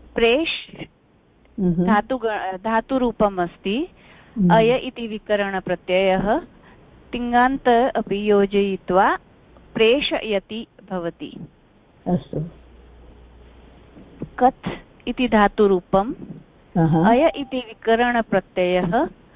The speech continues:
Speaker 1: तिङ्, ति प्रत्ययः योजयित्वा कथ-,
Speaker 2: हम्म।
Speaker 1: कथयति
Speaker 2: हम्म।
Speaker 1: इति भवति।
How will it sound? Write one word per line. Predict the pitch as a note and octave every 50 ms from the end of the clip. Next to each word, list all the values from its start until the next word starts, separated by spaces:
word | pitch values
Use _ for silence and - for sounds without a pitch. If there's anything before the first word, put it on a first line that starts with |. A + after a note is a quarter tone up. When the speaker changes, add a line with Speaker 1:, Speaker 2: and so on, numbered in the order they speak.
| _ - - _ - - - -
Speaker 1:
तिङ्, | A3 A#3+ A#3+ A#3+ A#3+ A#3+ A#3 - - - -
ति | - C#4 D#4
प्रत्ययः | D4 - C4+ A#3+ - - G#3 G3+ G#3 G3+ G#3+ G#3 G#3 A3+ A#3+ C4 B3+ - - - _ -
योजयित्वा | G#3 G#3+ G#3+ G#3 G3+ G3+ G3+ G3 F#3+ F3 - _ - F#3+ G#3 G#3+ C4 E4 G4+ G4 - - - - - - - - - - -
कथ-, |
Speaker 2:
हम्म। | - C#4 D#3 D3+ D3+ D#3 D#3 - - - - - _ _ _ _ A3+
Speaker 1:
कथयति | A#3+ C4+ D4 - _ - - C#4+ C4+ D4+ D#4 D4 A#3 A3 A3 A3+ G#3+ G3 F#3 F#3 F3+ - _ _ - A#3 A3+ F3+ - - - - -
Speaker 2:
हम्म। | F3 F3
Speaker 1:
इति | E3 D#3 D3 B3+ D4 D#4 - - - - - - - - -
भवति। | G#3 G3+ F#3 E3+ E3+ - - C3+ - - -